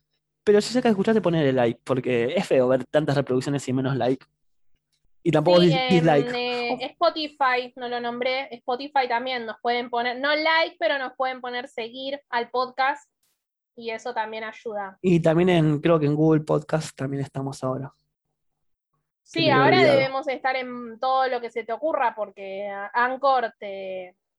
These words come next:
Speaker 1: Vendimos
Speaker 2: te
Speaker 1: nuestros
Speaker 2: comp-,
Speaker 1: Vendimos
Speaker 2: Suerte.
Speaker 1: todos nuestros derechos. <laughs> Voy a decir otra
Speaker 2: Vendimos
Speaker 1: cosa.
Speaker 2: nuestros derechos a cambio de distribución a Anchor.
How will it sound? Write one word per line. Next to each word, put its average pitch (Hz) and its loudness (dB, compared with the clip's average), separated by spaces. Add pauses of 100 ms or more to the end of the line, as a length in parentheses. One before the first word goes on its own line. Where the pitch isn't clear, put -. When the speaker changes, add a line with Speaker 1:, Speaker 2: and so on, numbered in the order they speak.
(240)
Speaker 1:
Vendimos 156 2
Speaker 2:
te 147 -10
Speaker 1:
nuestros 143 -2
Speaker 2:
comp-, 226 -6 (640)
Speaker 1:
Vendimos 143 2
Speaker 2:
Suerte. - -2
Speaker 1:
todos 170 2
nuestros 160 2
derechos. 131 0 (160)
<laughs> - 2
Voy 165 2
a - 4
decir 156 4
otra 139 6
Speaker 2:
Vendimos 143 2
Speaker 1:
cosa. 320 2
Speaker 2:
nuestros 285 -2
derechos 285 2
a 240 -2
cambio 247 -4
de 247 -6
distribución 233 -6 (180)
a 220 -6
Anchor. 196 -14